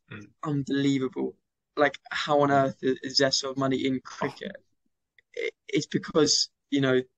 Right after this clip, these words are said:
Speaker 2: that's the only place where that money is really available. So
Speaker 1: Hmm.
Speaker 2: these players, as much as we want them to be like, "Oh, well, you know, we'll play in our domestic competitions or we'll play in our own stuff." Well, where's the money? If you're
Speaker 1: Yeah.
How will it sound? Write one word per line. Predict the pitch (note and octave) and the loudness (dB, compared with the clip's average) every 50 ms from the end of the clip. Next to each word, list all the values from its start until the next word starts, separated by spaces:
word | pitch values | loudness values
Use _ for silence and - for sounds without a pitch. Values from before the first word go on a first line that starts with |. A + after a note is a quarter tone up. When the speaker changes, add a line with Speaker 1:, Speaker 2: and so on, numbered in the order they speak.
| _ | _
Speaker 2:
that's | - D3 C3+ - - | -2 -2 0 0 -4
the | - C#3 - C3+ | -8 -4 -2 0
only | C3+ C3+ C3+ C3 | 0 0 0 -2
place | - - D3 C3+ C3+ - - | -2 0 0 0 0 -2 -2
where | C#3+ C#3+ | -4 -2
that | C3+ C3 C3 - | 0 -2 -2 -2
money | C3+ C3+ C3 C3 C3 C3 | -2 -2 0 0 0 0
is | C3 C3 - - | 0 -2 -2 0
really | C#3 C#3 C3+ C3+ C3 B2+ B2+ | 2 4 4 4 4 2 0
available. | C3 B2+ C3+ C3 C3 B2+ B2+ - - - - - _ _ _ _ _ | 0 0 2 2 2 0 -2 -4 -6 -6 -8 -8 _ _ _ _ _
So | - - - C3+ B2+ B2+ | -8 -2 2 4 4 4
Speaker 1:
Hmm. | B2+ B2+ - _ _ _ | 4 2 0 _ _ _
Speaker 2:
these | - C#3+ D3 C#3+ | -4 -4 -4 -4
players, | _ - - D3 C#3+ C#3 C3+ C3+ C3+ C3 C3 - - - _ - | _ -4 0 2 2 2 2 2 0 0 0 0 0 -2 _ -4
as | C#3 C3 | -4 0
much | C#3 C#3 C3 - - | 0 -2 -2 -2 -6
as | C#3+ C3+ | -6 -2
we | C3+ C#3+ C3+ | -2 0 2
want | C3 C#3 C#3 C3 | 2 2 0 0
them | B2 C3 C3 B2+ | -2 -2 -4 -4
to | - C#3 | -6 -4
be | - C3+ | -2 -2
like, | C3 C3 C3 C3 - - | 0 0 -2 -4 -6 -12
"Oh, | C#3 C3+ C3 | -12 -8 -4
well, | B2+ C3 B2+ B2+ - - - - - _ | -2 -2 -2 -2 -4 -10 -20 -20 -12 _
you | C#3 | -2
know, | C3+ C3 C3 | 2 2 4
we'll | B2+ C3+ C3+ | 4 4 2
play | C3 - - C#3 C3+ C3+ | 0 0 0 0 0 2
in | C3 | 2
our | C3 B2+ B2+ | 0 -2 -2
domestic | - C3+ B2+ B2+ D#3 - - - - - | -2 -4 -4 -2 -4 -4 -4 -6 -8 -10
competitions | - - C3 - - - C3+ C3+ - - C#3+ C#3 C3+ - - | -14 -14 -14 -14 -14 -14 -10 -10 -8 -8 -10 -12 -10 -6 -2
or | C#3 C3+ | -2 0
we'll | C3 C3 C3 C3 | 2 0 0 -2
play | - - C#3 C3+ C3+ | -4 -4 -2 0 0
in | C3+ C3 | 0 0
our | B2+ B2+ B2 B2+ B2+ B2+ | -2 -2 0 0 0 0
own | B2+ B2+ | -2 -2
stuff." | B2+ - - - - - - - - - _ _ _ _ _ _ _ _ - - - - _ | -4 -6 -6 -8 -12 -14 -14 -18 -20 -20 _ _ _ _ _ _ _ _ -20 -20 -20 -14 _
Well, | - E3 E3 E3 D#3+ E3 - _ _ _ _ _ _ _ _ _ _ _ _ _ _ _ _ _ _ _ _ _ _ _ _ _ _ | -4 0 0 0 0 -2 -6 _ _ _ _ _ _ _ _ _ _ _ _ _ _ _ _ _ _ _ _ _ _ _ _ _ _
where's | - D#3 D#3 D#3+ D3+ | 2 4 4 4 4
the | - C#3+ | 2 2
money? | C#3+ D3 D3 C3+ B2+ A2 G2 - | 2 2 2 0 0 -2 -4 -4
If | - D3 D3 - | -4 -4 0 4
you're | D#3+ D#3+ D#3+ D#3 | 6 6 6 6
Speaker 1:
Yeah. | D3+ | 4